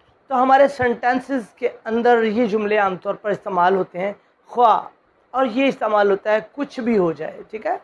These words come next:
मतलब, बात करते हुए हम कहते हैं, "कुछ भी हो जाए, मैं ये काम ज़रूर करूँगा या ये काम मैं करके रहूँगा, कुछ भी हो जाए, हमारी team match ज़रूर जीतेगी" वगैरह। "ख्वाह आप जितनी भी मेहनत कर लो,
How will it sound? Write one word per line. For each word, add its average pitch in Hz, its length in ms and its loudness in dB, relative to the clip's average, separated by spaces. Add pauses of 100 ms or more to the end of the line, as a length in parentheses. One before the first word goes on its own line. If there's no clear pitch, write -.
मतलब, 220 380 -8
बात 208 300 2
करते 214 240 -6
हुए 208 120 2
हम 196 100 0
कहते 202 280 -6
हैं, 220 120 -10
"कुछ 277 220 -10
भी 302 140 0
हो 254 180 6
जाए, 240 240 2 (300)
मैं 233 200 2
ये 233 280 0
काम 226 360 0 (120)
ज़रूर 214 340 2
करूँगा 165 480 -8 (300)
या 226 100 2
ये 226 260 2
काम 208 260 0
मैं 214 160 -2 (120)
करके 185 320 -2
रहूँगा, 156 420 -6 (380)
कुछ 277 240 -6
भी 320 160 2
हो 233 220 4
जाए, 190 380 2 (300)
हमारी 233 400 2
team 214 320 -2
match 208 380 0 (260)
ज़रूर 247 440 2
जीतेगी" 170 720 -8
वगैरह। 185 440 0 (360)
"ख्वाह 277 360 4 (500)
आप 226 220 0
जितनी 240 340 -4
भी 254 120 0
मेहनत 226 400 0
कर 214 160 -2
लो, 190 260 -2